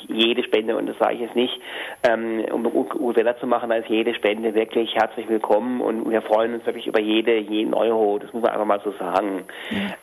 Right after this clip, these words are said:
Speaker 1: Ähm, natürlich ist es so, ähm, dass wir versuchen, natürlich auch, auch an, an Großspender, ähm,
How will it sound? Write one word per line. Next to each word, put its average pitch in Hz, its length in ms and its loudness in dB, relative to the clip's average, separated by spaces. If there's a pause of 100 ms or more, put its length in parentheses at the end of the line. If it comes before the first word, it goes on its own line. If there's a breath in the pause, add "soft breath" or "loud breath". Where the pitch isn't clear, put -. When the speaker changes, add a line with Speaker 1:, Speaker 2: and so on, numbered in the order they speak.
(180)
Speaker 1:
Ähm, 117 520 0
natürlich 139 460 2
ist 131 140 -4
es 131 180 -2
so, 127 400 4
ähm, 120 360 0
dass 117 240 0
wir 110 240 2
versuchen, 123 520 0
natürlich 113 260 2
auch, 104 120 0
auch 117 460 2
an, 110 160 0
an 107 200 -2
Großspender, 110 1200 0
ähm, 104 320 -2